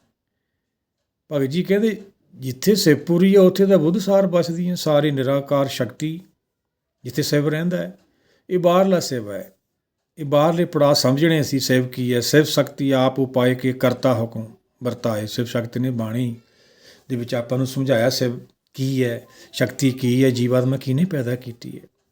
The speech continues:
ਇਹਨੂੰ ਸਮਝਿਆ ਹੀ ਨਹੀਂ ਆਪਾਂ। "ਸਿਵ ਕੀ ਪੁਰੀ ਬਸੇ ਬੁੱਧ ਸਾਰ, ਤਹਿ ਤੁਮ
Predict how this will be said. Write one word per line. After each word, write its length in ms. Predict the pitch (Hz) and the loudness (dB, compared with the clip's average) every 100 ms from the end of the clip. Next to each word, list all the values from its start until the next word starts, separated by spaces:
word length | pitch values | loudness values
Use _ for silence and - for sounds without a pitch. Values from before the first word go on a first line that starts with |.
| _ _ _ _ _ _ _ _ _ _ - | _ _ _ _ _ _ _ _ _ _ -4
ਇਹਨੂੰ 160 | 143 | -2
ਸਮਝਿਆ 440 | 127 120 113 127 170 | 0 0 0 -2 -2
ਹੀ 80 | 160 | -2
ਨਹੀਂ 120 | 151 | -6
ਆਪਾਂ। 280 | 143 - - - _ _ _ _ _ _ _ | -8 -16 -20 -20 _ _ _ _ _ _ _
"ਸਿਵ 260 | - 139 139 | 0 2 2
ਕੀ 480 | 139 160 156 139 127 | 0 -2 0 0 -2
ਪੁਰੀ 400 | 127 143 151 135 | -2 0 2 2
ਬਸੇ 300 | 135 139 143 | 0 0 0
ਬੁੱਧ 220 | 131 127 | 0 -4
ਸਾਰ, 540 | 123 127 139 170 190 - _ _ _ _ _ _ _ _ _ | -2 2 4 2 0 -10 _ _ _ _ _ _ _ _ _
ਤਹਿ 120 | 139 | -8
ਤੁਮ 200 | 143 143 | -4 -4